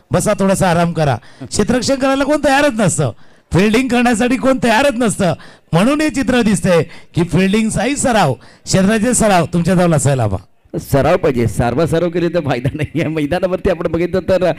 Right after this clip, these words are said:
Speaker 2: धावफलक धावा बारा, अत्यंत महत्त्वाचा खेळ, धावा जिंकण्यासाठी एकतीस धावांची आवश्यकता.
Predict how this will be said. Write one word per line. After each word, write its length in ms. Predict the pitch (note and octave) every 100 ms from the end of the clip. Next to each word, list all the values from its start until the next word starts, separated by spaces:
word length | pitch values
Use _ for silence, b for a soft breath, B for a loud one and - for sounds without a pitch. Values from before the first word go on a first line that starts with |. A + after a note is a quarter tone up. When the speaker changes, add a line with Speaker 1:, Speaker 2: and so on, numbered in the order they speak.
| B B
Speaker 2:
धावफलक 300 | D#3 D#3+ D#3+
धावा 260 | C3+ A#2+
बारा, 300 | A#2 A2 G#2 A2
अत्यंत 340 | F3+ - G3
महत्त्वाचा 380 | G3+ F3 E3+ D3 D3
खेळ, 200 | A#2+ A#2+
धावा 200 | D3 D3
जिंकण्यासाठी 500 | C3 E3+ F#3+ F3+ F#3 F3
एकतीस 280 | C#3 F#3
धावांची 320 | E3 C3+ C#3+ C3+
आवश्यकता. 460 | A#2+ C3 B2+ E3